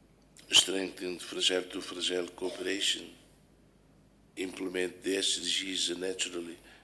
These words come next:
strive to live up to the motto, "Leave no one behind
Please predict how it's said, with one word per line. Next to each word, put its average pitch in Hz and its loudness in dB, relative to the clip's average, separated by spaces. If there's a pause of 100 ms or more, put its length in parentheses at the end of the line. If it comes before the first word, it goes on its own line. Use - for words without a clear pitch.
strive 90 2
to 90 -8
live 87 -6
up 87 -2 (160)
to 95 -6
the 90 -12
motto, 87 -8 (1040)
"Leave 90 -4 (400)
no 92 0
one 95 0
behind 90 -4